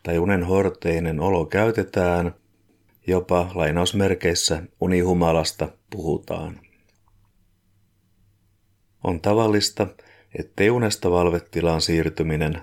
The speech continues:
tapahdu hetkessä. Uni-inertia voi kestää muutamasta minuutista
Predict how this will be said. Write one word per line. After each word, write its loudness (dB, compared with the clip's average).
tapahdu -4
hetkessä. -2
Uni-inertia 2
voi 0
kestää -2
muutamasta 0
minuutista -2